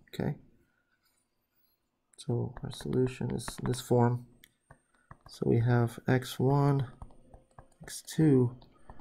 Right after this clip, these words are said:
So that means we're gonna get minus t and then t.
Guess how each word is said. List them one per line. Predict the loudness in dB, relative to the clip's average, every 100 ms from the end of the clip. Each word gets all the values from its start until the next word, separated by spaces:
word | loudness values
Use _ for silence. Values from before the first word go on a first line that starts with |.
| -14 -14 -20 -20 -20 -20 -20 -20 _ _ _
So | -4 2
that | 4 4
means | 2 2 0
we're |
gonna | 2 2 4
get | 4 4 0 -16 -20 _ -20 -20 -20 -20 _ _ -20 _ _ _ _ _ _ _ _ _ _ _ _ _ _ _ _ _ _ _ _ _ _
minus | 0 2 0 -2
t | -2 4 6 4 0 -6 -18 -20 -20 _ _ _ _ _ -10
and | -8
then | -8 -10
t. | -8 -8 -8